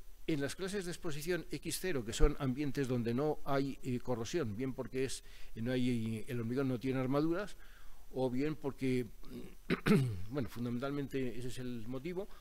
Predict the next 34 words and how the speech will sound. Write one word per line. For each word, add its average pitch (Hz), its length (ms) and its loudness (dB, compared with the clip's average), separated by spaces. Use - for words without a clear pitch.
o 214 260 8
en 160 160 2
el 147 100 2
ambiente 160 540 0
X - 300 -4
C 160 160 0
uno, 180 280 -2
carbonatación, 123 920 -4
pero 120 180 -6
en 120 120 -2
el 120 100 -2
nivel 135 260 2
uno, 156 280 0
o 185 220 6
X 160 340 0
M, 160 220 -4
que - 120 -4
son 135 180 -2
los 127 160 -6
ambientes 123 800 -4
de 113 240 -2
erosión, 151 420 -2
siempre 190 400 0
que 165 80 -2
estemos 175 400 0
ante 147 260 -2
unas 156 240 0
de 151 60 -6
estas 143 240 -6
clases 135 340 -4
de 135 60 -8
exposición 131 500 -2
con 127 200 -2
ambiente 123 600 -2